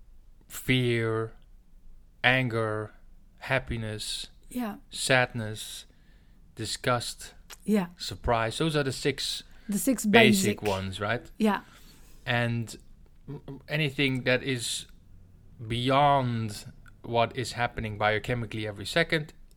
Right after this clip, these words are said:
Speaker 1: is a, is a feeling.
Speaker 2: Yeah, it's an emotional state,
Speaker 1: Yeah,
Speaker 2: we
Speaker 1: so,
Speaker 2: call
Speaker 1: so,
Speaker 2: it.
Speaker 1: so it could be love, for example.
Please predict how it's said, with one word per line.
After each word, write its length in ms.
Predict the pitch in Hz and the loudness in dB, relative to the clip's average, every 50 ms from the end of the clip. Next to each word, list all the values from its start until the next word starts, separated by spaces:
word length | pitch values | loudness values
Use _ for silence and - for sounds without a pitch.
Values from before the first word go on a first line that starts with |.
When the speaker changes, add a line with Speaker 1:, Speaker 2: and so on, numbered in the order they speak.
| - - | -8 -6
Speaker 1:
is 260 | 120 120 113 107 113 | -6 -6 -4 -4 -4
a, 200 | 110 104 104 - - - | -4 -4 -4 -6 -6 -8
is 140 | 113 107 | -6 -4
a 60 | 117 104 | -4 -6
feeling. 480 | - - 120 107 101 95 92 87 - - - - - - | -4 -4 -4 -4 -4 -6 -8 -10 -14 -16 -18 -6 0 2
Speaker 2:
Yeah, 260 | 262 254 226 208 196 | 4 6 6 4 4
it's 140 | 196 180 220 | 2 2 4
an 80 | 220 | 4
emotional 520 | 226 220 214 220 240 220 - - 220 208 180 | 6 6 6 6 4 2 2 0 -2 -2 -2
state, 640 | - - - - - 226 202 190 196 175 175 170 | -2 -4 -6 -2 0 0 0 0 -2 -4 -6 -6
Speaker 1:
Yeah, 80 | - - - - | -6 -6 -6 -2
Speaker 2:
we 60 | 208 | -2
Speaker 1:
so, 120 | 202 113 107 | 0 0 0
Speaker 2:
call 120 | 196 190 | -2 0
Speaker 1:
so, 120 | 190 113 104 | 0 0 0
Speaker 2:
it. 80 | 98 - | 0 -2
Speaker 1:
so 120 | - 120 110 | -4 -4 -4
it 120 | 101 - | -4 -4
could 160 | - 117 107 | -6 -6 -4
be 100 | 110 107 | -4 -2
love, 480 | 107 107 107 113 117 110 101 98 95 - | 2 8 10 10 12 10 10 6 0 -4
for 160 | - - 98 95 | -8 -8 -6 -6
example. 440 | 95 95 98 92 90 - 101 92 | -6 -6 -8 -8 -10 -10 -12 -14